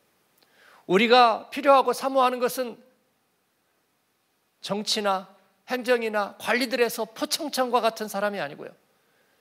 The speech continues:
그런 사람들이 어디 있나요? 눈물과 기도로 하나님 섬기는 걸 가장 우선에 두었던 사람들, 하나님은 그들을 사용하셔서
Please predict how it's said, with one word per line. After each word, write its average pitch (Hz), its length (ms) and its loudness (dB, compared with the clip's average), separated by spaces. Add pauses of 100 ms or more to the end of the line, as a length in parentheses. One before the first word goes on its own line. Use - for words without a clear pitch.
(380)
그런 254 220 -6
사람들이 214 380 -4
어디 160 160 -4
있나요? 151 380 -10 (3000)
눈물과 180 720 2
기도로 151 500 -4 (440)
하나님 285 400 2
섬기는 247 480 -2
걸 220 160 2
가장 208 340 0
우선에 175 320 -6
두었던 139 380 -10
사람들, 120 440 -18 (640)
하나님은 254 540 0 (260)
그들을 240 600 -2
사용하셔서 170 760 -6